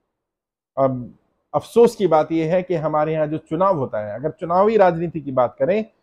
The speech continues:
तो चुनाव किस चीज का चुनाव है? चुनाव काबिलियत का चुनाव नहीं होता है। आप कितने काबिल हैं या काबिल हैं भी या नहीं है, इससे ज्यादा फर्क नहीं पड़ता चुनाव में, क्योंकि हमारे यहाँ चुनाव प्रसिद्धि के आधार पर होता है,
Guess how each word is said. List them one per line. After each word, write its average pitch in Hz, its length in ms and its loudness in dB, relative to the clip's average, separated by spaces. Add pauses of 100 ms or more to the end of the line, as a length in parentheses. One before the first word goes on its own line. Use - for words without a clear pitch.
(180)
तो 185 60 2
चुनाव 190 360 2
किस 226 220 -2
चीज 214 160 -6
का 175 80 0
चुनाव 107 360 -6
है? 104 80 -14 (680)
चुनाव 208 500 2 (120)
काबिलियत 160 340 0
का 170 80 -2
चुनाव 135 340 -6
नहीं 131 180 -4
होता 104 220 -12
है। 98 100 -20 (520)
आप 220 140 -2
कितने 240 240 2
काबिल 185 400 4
हैं 180 420 0
या 160 100 0
काबिल 156 460 0
हैं 175 320 0
भी 190 180 2
या 160 80 0
नहीं 190 240 0
है, 190 240 2 (240)
इससे 262 380 -2
ज्यादा 170 300 4
फर्क 180 220 -2
नहीं 170 160 -4
पड़ता 170 260 0
चुनाव 214 380 2
में, 135 160 -2 (1040)
क्योंकि 175 180 2
हमारे 151 340 0
यहाँ 160 80 0
चुनाव 147 340 -2
प्रसिद्धि 185 580 -6
के 180 140 -2
आधार 131 280 -2
पर 123 140 -6
होता 127 240 -4
है, 180 340 -2